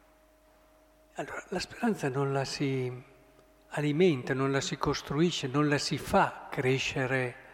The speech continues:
attraverso semplici letture o frequentando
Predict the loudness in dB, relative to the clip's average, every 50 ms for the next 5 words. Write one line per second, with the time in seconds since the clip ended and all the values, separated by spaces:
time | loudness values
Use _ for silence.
0 | -20 -20 -20 -20 -20 -20 -20 -20 -20 -20 -20 _ _ -6 -4 -2 -2 -2 0 0
1 | 0 2 4 4 4 2 2 0 0 2 2 4 4 2 2 0 0 -2 -4 -4
2 | -4 -4 -4 -4 -6 -8 -8 -6 -4 -4 -4 -4 -4 -4 -6 -6 -4 -2 0 2
3 | 4 4 4 4 4 4 4 2 2 0 0 2 2 2 0 0 0 0 0 0
4 | 0 -2 -2 0 0 2 2 0 0 -2